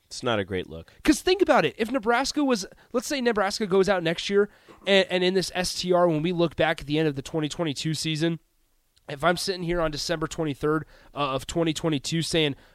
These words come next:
Speaker 2: "All right, let's look at Nebraska's special teams numbers this year. They were better than twenty twenty-one, but they were still ninety-fifth out in the country out of a hundred and thirty teams."
Speaker 1: Mm-hmm.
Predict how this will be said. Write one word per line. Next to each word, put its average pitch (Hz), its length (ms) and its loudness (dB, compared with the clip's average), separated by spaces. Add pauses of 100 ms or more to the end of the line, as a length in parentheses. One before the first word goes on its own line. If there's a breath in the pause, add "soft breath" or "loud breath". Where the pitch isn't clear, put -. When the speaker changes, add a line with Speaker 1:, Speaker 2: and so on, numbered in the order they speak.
Speaker 2:
"All - 80 0
right, 196 160 4
let's 180 160 -4
look 196 140 0
at 170 60 -10
Nebraska's 180 440 -2
special 208 320 -4
teams 160 260 -2
numbers 151 300 -2
this 147 220 -4
year. 139 200 2 (320 soft breath)
They 156 120 4
were 190 120 6
better 208 300 2
than 220 140 0
twenty 214 240 -2
twenty-one, 190 560 0 (320 soft breath)
but 214 140 -4
they 233 100 0
were 233 120 2
still 247 360 4
ninety-fifth 196 760 0
out 156 200 -2
in 160 100 -2
the 156 80 -2
country 143 420 -2
out 131 120 0
of 120 40 -4
a 117 40 -4
hundred 127 240 -6
and 123 100 -6
thirty 117 200 -6
teams." - 440 -14
Speaker 1:
Mm-hmm. 95 220 -10